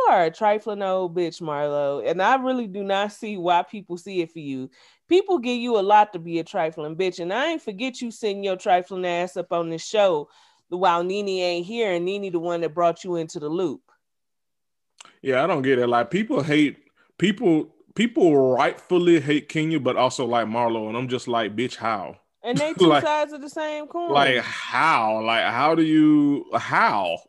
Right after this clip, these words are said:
Speaker 2: <laughs>
Speaker 1: Yeah, a big how.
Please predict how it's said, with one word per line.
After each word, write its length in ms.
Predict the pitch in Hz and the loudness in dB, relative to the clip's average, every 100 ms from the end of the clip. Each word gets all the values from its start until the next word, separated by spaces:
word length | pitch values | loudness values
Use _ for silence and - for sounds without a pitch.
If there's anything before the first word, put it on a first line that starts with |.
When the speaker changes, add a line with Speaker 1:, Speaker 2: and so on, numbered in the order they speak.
| - | -8
Speaker 2:
<laughs> 60 | - - _ _ _ _ _ _ _ _ _ _ _ _ _ _ _ _ _ _ _ _ _ _ _ | -8 -12 _ _ _ _ _ _ _ _ _ _ _ _ _ _ _ _ _ _ _ _ _ _ _
Speaker 1:
Yeah, 400 | 247 254 156 143 180 _ - | -6 -4 -4 -6 -14 _ -16
a 60 | 196 | -12
big 300 | 214 269 262 | -10 -10 -6
how. 480 | 196 151 113 135 | -4 -4 -6 -10